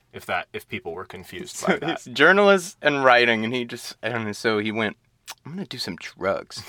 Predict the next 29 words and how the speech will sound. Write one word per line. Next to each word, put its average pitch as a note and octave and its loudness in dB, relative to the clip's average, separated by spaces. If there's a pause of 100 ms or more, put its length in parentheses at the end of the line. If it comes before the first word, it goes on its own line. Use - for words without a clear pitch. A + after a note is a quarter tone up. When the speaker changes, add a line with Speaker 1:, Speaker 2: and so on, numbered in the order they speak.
(140)
Speaker 2:
<laughs> - -20
Speaker 1:
The D3 0
books F3 4
that A3 6
he's D#3+ 4
written C#3+ 2
before, A2 4 (240)
<laughs> - -16
uh, A2+ 8 (100)
have F#2+ -2
been A#2+ 2
very A2+ 2
popular. A2 4
One A2+ -2
of A2+ -2
them A2 -10
was G#2 -8
called G#2+ -4
The G#2+ -8
Omnivore's A2 0
Dilemma. A2 -2 (300)
So A2 -4
he's G#2 -8
journalizing G2+ -4
about G2 -6
different A2 -6 (260)
ways A2+ -2
that G2+ -8 (120)
humans G2 -8